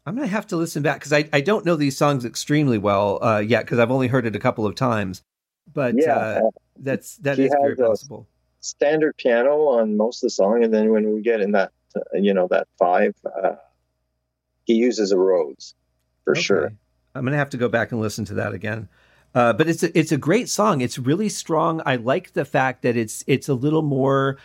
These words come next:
Speaker 1: uh, laid back from the rest of the songs as far as the intensity goes. It, it really kinda rounds the album out very nicely.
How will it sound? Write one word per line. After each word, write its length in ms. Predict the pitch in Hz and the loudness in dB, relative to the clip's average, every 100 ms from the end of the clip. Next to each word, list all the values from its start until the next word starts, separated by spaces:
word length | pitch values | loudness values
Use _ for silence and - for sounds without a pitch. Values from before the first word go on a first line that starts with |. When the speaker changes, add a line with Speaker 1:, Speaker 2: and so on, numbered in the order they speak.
| - _ - | -20 _ 0
Speaker 1:
uh, 260 | 123 113 - | 0 2 0
laid 340 | 131 147 127 | 0 0 2
back 260 | 127 135 - | 0 0 -2
from 160 | 127 | -4
the 80 | 110 | 0
rest 260 | 101 101 - | 0 0 -2
of 60 | |
the 80 | 107 | -8
songs 380 | 98 113 101 95 | -2 0 0 -4
as 100 | 95 | -4
far 220 | 123 110 | 2 2
as 100 | 104 | 2
the 140 | 104 98 | 0 -2
intensity 580 | 90 123 139 123 104 | 0 0 0 -2 -4
goes. 340 | 90 95 95 92 | 0 0 0 0
It, 160 | 104 | 0
it 160 | 120 117 | 0 0
really 240 | 120 180 175 | 0 2 2
kinda 240 | 156 123 | 0 0
rounds 380 | 104 107 123 113 | 2 2 2 0
the 100 | 123 | 2
album 320 | 107 107 101 | 2 2 2
out 220 | 107 120 117 | 2 2 0
very 160 | 107 | 0
nicely. 500 | 104 131 - 90 135 | 2 0 -2 -6 -8